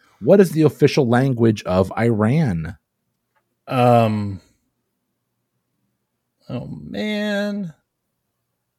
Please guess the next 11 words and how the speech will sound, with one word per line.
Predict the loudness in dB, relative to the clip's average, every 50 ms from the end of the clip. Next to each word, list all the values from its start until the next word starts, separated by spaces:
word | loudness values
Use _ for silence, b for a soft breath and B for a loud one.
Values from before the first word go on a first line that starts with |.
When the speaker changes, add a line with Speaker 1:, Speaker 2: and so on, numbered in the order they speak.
| _ _ _
Speaker 2:
Hindi. | -6 -4 -4 -2 -4 -6 -6 -8 _ _ -14
Uh, | -10 -8 -4 -2 2 4 4 4 2
that's | 0 -4 -10 -10
definitely, | -10 -12 -10 -10 -10 -4
no, | 2 6 6
that's, | 6 6 6 4
uh, | 4 6
that | 6 6 6 6 6
was | 4 2 2
way | 2 4 4
off. | 2 0 -2